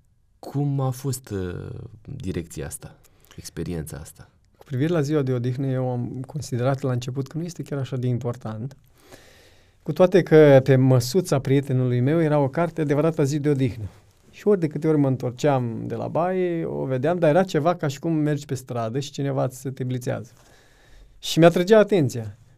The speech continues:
Speaker 2: Dar era o luptă în interior. Dar ce treabă are ziua? N-are nicio... Și era bătălie. Până la urmă am zis: "Băi, trebuie să scap de stresul ăsta." Și am luat cartea, am început să o citesc, m-am rugat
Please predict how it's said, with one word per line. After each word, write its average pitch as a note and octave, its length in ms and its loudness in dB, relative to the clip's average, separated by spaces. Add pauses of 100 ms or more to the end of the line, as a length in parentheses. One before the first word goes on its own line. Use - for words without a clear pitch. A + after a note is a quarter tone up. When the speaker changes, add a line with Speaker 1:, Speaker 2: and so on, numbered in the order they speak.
Speaker 2:
Dar C3+ 200 6
era C#3+ 160 8
o F#3+ 80 8
luptă A3 240 0
în C#3 60 2
interior. B2+ 220 -2
Dar G#3+ 100 -6
ce - 120 -14
treabă C4 280 -4
are G#3+ 220 -2
ziua? A#2+ 320 -6
N-are D4+ 240 -4
nicio... - 300 -10
Și - 220 -4
era A3 160 4
bătălie. G#3+ 380 0 (120)
Până F3+ 220 2
la D#3 160 4
urmă D#3+ 140 2
am C#3+ 60 2
zis: C#3 100 0
"Băi, A3 80 4
trebuie F#3+ 200 -2
să - 140 -6
scap C#3+ 300 -2
de A#2 60 -4
stresul A#2+ 420 -6
ăsta." A2+ 180 -8
Și A#2 100 -6
am B2 120 -2
luat C3+ 160 -2
cartea, C3+ 260 -6
am B2+ 60 -4
început B2 320 -8
să - 80 -10
o A#2 40 -8
citesc, C3 300 -6
m-am B2 180 -2
rugat A#2 380 -6